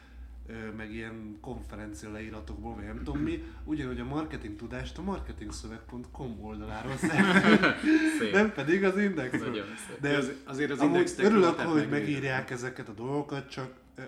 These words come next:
Speaker 1: egy Index hír miatt ne kezd el temetni a botokat, jó?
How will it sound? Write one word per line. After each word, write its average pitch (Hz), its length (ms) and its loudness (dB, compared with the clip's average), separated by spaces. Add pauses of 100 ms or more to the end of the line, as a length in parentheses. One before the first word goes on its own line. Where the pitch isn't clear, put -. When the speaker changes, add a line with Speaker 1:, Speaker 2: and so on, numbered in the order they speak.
(180)
Speaker 1:
egy 135 220 -10
Index 160 540 -2
hír 127 240 -4
miatt 131 400 -6
ne 135 180 -4
kezd 110 280 -8
el 110 140 -10
temetni 107 440 -10
a 101 120 -12
botokat, 104 520 -14
jó? 151 240 -8